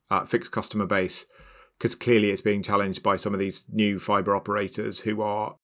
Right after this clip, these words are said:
who are both undercutting B T, so it's a cheaper, it's a ch-, they're cheaper plans for, for higher speeds. Um,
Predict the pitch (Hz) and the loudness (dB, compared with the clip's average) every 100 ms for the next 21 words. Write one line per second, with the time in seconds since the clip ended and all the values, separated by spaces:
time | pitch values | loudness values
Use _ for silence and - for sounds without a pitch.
0 | - 120 113 101 113 110 104 113 113 101 | 6 8 8 6 6 4 2 2 2 2
1 | 104 95 104 98 107 104 107 104 104 - | 0 0 0 0 0 -2 -4 -2 -4 0
2 | 113 110 101 - _ 110 107 - - 101 | -2 0 -4 -4 _ -8 -8 -8 -2 -2
3 | - 113 110 - 104 98 92 101 95 - | 0 -2 -2 0 0 0 -2 -2 -2 -2
4 | - 92 101 95 - 113 98 95 92 - | -4 0 2 0 2 2 2 0 -6 -12
5 | - - - - - - - 104 101 | -14 -20 -20 -20 -20 -20 2 4 6